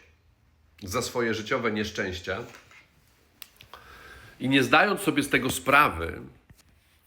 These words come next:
to przy tym obwinianiu oddajemy bardzo ważną rzecz, która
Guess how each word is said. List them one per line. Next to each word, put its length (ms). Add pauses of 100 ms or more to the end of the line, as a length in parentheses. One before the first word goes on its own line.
to 100
przy 180
tym 180
obwinianiu 800
oddajemy 580
bardzo 320
ważną 380
rzecz, 240
która 540